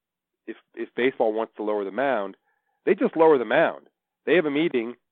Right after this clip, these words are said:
in November or December, whenever it was, and they say, "You know what? Th-,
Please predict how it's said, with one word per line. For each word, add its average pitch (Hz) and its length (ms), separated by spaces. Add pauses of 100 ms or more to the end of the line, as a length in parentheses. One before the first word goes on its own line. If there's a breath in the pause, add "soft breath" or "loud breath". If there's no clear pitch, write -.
(440)
in 113 360
November 123 420
or 120 40
December, 117 460
whenever 113 320
it 101 80
was, 131 380
and 110 100
they 117 200
say, 117 140
"You 117 140
know 151 100
what? 180 240 (840)
Th-, - 120